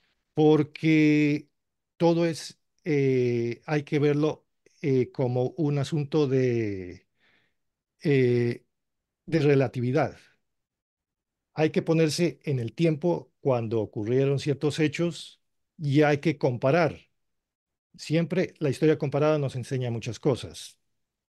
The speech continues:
Por ejemplo, en el siglo dieciséis, eh, pues la, digamos, la humanidad o la clemencia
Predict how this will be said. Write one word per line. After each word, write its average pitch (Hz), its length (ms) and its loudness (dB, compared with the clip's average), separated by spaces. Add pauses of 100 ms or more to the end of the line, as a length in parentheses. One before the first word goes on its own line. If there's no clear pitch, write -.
(420)
Por 95 140 -12
ejemplo, 139 340 -2
en 101 80 -6
el 98 80 -10
siglo 147 300 0
dieciséis, 143 720 0 (840)
eh, 127 800 2 (1300)
pues 135 380 2
la, 123 680 0
digamos, 135 480 -2
la 120 360 -2
humanidad 127 760 0 (640)
o 135 100 -4
la 120 120 0
clemencia 175 680 0